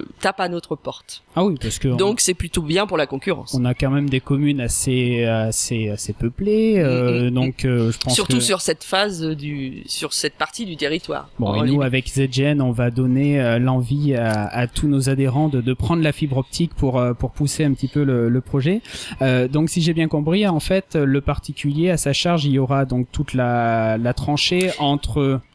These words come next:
Speaker 2: la rue et, euh, son domicile, en fait.
Speaker 1: Alors, le raccordement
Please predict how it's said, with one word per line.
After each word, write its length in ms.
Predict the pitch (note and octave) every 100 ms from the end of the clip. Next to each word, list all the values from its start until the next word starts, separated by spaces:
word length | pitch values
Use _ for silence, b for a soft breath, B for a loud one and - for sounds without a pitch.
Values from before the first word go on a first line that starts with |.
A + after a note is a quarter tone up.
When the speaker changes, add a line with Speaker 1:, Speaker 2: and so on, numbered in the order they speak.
| _
Speaker 2:
la 180 | C3+ C3
rue 340 | C3 F#3 A3+ - _
et, 360 | D#3 E3 F#3 F3
euh, 80 | C3+
son 160 | -
domicile, 420 | C3 C3+ D3 D3+ A#2+
en 60 |
fait. 200 | - G2+
Speaker 1:
Alors, 340 | G#3+ G#3 D#3+ -
le 180 | F3+ A3+
raccordement 960 | A3+ G#3+ G3+ F#3 F#3 F#3+ A#3+ D4 D#4